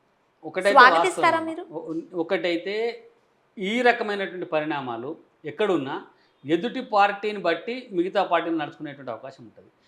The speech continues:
Speaker 1: ఈ రకమైనటువంటి పరిణామాలకు ప్రధానంగా బీజం వేసిండేది కేసీఆర్ గారు.
Speaker 2: Hmm.
Speaker 1: ఈ రాష్ట్రంలో ఏదైనా దుష్టపాలన సాగుతుందంటే,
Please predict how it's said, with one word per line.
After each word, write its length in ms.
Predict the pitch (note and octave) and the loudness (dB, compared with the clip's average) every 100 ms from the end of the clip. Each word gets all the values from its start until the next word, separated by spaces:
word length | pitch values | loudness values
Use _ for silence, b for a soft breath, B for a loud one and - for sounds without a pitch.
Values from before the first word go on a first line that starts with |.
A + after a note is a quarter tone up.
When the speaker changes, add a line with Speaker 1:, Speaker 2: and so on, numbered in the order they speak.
| _ - F3 | _ -12 -6
Speaker 1:
ఈ 240 | A#3 C#4 | -2 0
రకమైనటువంటి 640 | C4 A3+ A3+ A#3+ A#3 G#3+ G3 | 2 2 0 -2 -4 -8 -4
పరిణామాలకు 800 | E3 E3+ F#3+ F3+ E3 D#3+ G3 G#3 | -2 2 2 0 0 -2 -4 -8
ప్రధానంగా 640 | G3+ C#3+ E3+ G#3+ A3+ G#3+ | -6 -2 2 2 2 -2
బీజం 420 | D#3 D#3+ F3 F3 | 0 0 0 -2
వేసిండేది 800 | D3+ D3 C#3+ B2+ C3+ F3+ F3+ D3+ - _ _ D#3+ | -4 -8 -10 -10 -4 -4 -4 -8 -14 _ _ -2
కేసీఆర్ 360 | D#3+ D3 A2 | -2 -2 -12
గారు. 400 | G2+ F2+ _ - | -12 -20 _ -20
Speaker 2:
Hmm. 100 | E3 - _ _ _ - | -20 -20 _ _ _ -4
Speaker 1:
ఈ 100 | G3+ | 2
రాష్ట్రంలో 920 | F#3 F#3+ G3+ A#3+ A#3 G#3 A#3+ C4 - - _ _ _ _ | 6 6 6 0 -2 0 0 0 -6 -14 _ _ _ _
ఏదైనా 500 | D#3 G3 A#3 A3+ A3+ A3 | 0 4 4 4 0 -2
దుష్టపాలన 680 | F3 D#3 - A3+ A3 G3+ F#3+ | -6 -4 0 2 2 0 0
సాగుతుందంటే, 880 | D#3+ D#3+ D#3+ E3 D3+ C3+ F3+ G3 | -2 -2 -2 -6 -8 -6 -8 -8